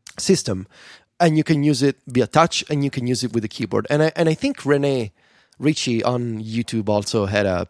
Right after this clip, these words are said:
some kind of concept a couple of months back, maybe, uh, arguing, uh,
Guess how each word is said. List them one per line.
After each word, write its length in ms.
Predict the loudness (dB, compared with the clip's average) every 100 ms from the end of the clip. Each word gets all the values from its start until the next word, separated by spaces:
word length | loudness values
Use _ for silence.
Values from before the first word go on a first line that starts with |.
| -6
some 220 | -2 -2
kind 160 | -2 -4
of 120 | -4
concept 500 | -4 -2 -2 -6 -4
a 160 | -6 -6 -14 _ _ _ _
couple 220 | -10 -6
of 60 | -6
months 240 | -6 -8
back, 340 | -6 -6 -8 -10
maybe, 320 | -10 -10 -12 -16 -20 -20 -6
uh, 460 | -2 0 0 0 2
arguing, 760 | 4 4 2 2 2 0 -4 -2
uh, 320 | 0 0 -2